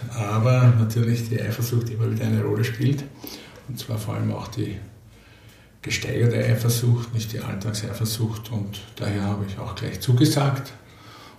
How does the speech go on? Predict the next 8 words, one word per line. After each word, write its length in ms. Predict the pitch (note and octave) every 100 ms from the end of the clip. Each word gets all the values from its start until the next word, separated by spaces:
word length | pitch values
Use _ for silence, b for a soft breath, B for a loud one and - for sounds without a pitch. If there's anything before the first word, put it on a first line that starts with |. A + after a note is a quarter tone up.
| -
und 100 | A#2+
freue 300 | - G#2 G#2+
mich, 200 | A#2+ A#2+
dass 200 | A2+ G#2+
wir 120 | A2+
da 180 | A2+ A2
jetzt 320 | G#2+ - - - - - - B B B B B B B B -
so 200 | -